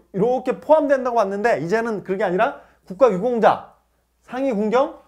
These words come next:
전몰 군경의 유가족 이렇게만 본다라는 거죠. 그래서 국가 유공자의 가족은 여기에 포함돼 삼십이 조 육 항에 의해 보호되는 그 대상이 되는 게 아니라는 거죠.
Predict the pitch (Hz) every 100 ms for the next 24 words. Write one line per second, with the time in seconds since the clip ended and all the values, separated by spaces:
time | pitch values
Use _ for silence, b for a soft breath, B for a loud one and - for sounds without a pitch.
0 | B _ - 180 240 277 220 240 240 226
1 | 175 185 175 143 143 247 - 269 277 190
2 | 185 185 175 175 156 143 185 - - -
3 | 208 247 247 B B 196 180 254 220 226
4 | 240 233 226 233 240 240 - - 214 247
5 | 247 233 170 170 190 220 254 240 226 202
6 | 165 170 b b - 269 254 240 208 240
7 | 226 B B 160 165 233 233 233 202 214
8 | 214 208 B _ 170 208 220 220 220 175
9 | 180 180 165 156 b b b _ _ 143
10 | 185 240 226 175 190 - _ - 180 196
11 | 127 151 185 190 190 165 143 202 -